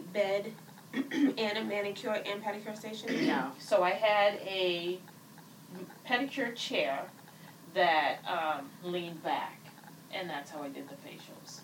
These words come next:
Speaker 3: which was, you know, the customers seemed to be fine with it. It was just not ideal for me.
Speaker 1: Yep.
Speaker 3: So I used that pedicure chair, and then I had a manicure station over here. Um, and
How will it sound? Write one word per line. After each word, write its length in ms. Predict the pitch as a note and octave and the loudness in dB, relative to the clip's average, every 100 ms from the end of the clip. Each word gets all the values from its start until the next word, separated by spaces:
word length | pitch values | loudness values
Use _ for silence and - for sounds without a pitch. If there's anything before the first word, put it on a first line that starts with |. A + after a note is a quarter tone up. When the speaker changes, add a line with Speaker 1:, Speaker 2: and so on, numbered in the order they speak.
| - - - - F2+ | -18 -20 -20 -16 -10
Speaker 3:
which 220 | F2+ - | -10 -2
was, 520 | D#3+ D#3 C#3+ - - - - - - - - - - - F#3 | -2 -2 -6 -12 -18 -18 -20 -20 -18 -18 -18 -20 -20 -18 -10
you 80 | G3+ | -2
know, 180 | E3 G3 | 0 0
the 80 | F3+ | -2
customers 600 | B3 B3 C4+ A#3+ A#3 - | -2 0 0 -2 -4 -6
seemed 260 | B3 A3 | -8 -8
to 80 | G#3 | -8
be 120 | G3+ | -10
fine 260 | G3+ F#3 F3+ | -6 -4 -2
with 140 | F#3 | -2
it. 140 | F3+ D#3 | -4 -6
It 80 | E3 | -8
was 140 | D#3+ | -8
just 240 | F3+ F3 E3+ | -8 -8 -6
not 220 | D3+ - | -4 -4
ideal 400 | D3 C#3 C3+ B2+ | -8 -8 -10 -10
for 140 | - - | -12 -14
me. 220 | - - - | -14 -16 -14
Speaker 1:
Yep. 160 | E3+ D#3+ - - - | -12 -12 -14 -20 -8
Speaker 3:
So 200 | G3 D#3+ | -2 0
I 80 | D3+ | 0
used 280 | F3 F3 F#3 | -4 -4 2
that 260 | F3+ - | 2 2
pedicure 360 | G3+ G3 G#3 F3+ | -2 -2 -8 -10
chair, 220 | - F3+ | -2 0
and 100 | E3 | 2
then 140 | - | 0
I 60 | E3+ | -2
had 160 | E3 D3+ | -4 -6
a 60 | |
manicure 440 | D#3 D3+ D3+ D#3+ D#3 | -6 -8 -10 -12 -14
station 440 | D#3 D3 - - - | -12 -12 -10 -10 -12
over 140 | C#3 C3+ | -14 -14
here. 180 | - - - - - - - - - - - | -14 -14 -14 -18 -20 -20 -20 -20 -20 -20 -8
Um, 340 | E3+ D#3+ C#3+ C3+ C3+ - - - - - - - - - - - - F#3 | -2 -2 -2 -6 -14 -16 -20 -20 -20 -20 -20 -20 -20 -20 -20 -20 -10 -2
and 340 | F#3+ F3 | -2 -2